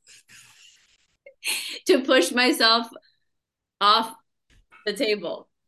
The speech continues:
I was like, "I, excuse me, I have to use the restroom." Squish into rigatoni.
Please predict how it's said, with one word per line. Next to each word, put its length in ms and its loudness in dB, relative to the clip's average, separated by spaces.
I 100 4
was 120 2
like, 340 0
"I, 440 0
excuse 640 -2
me, 220 0
I 220 2
have 180 -2
to 100 -6
use 240 -6
the 120 -8
restroom." 800 -8
Squish 1500 4
into 300 2
rigatoni. 1080 0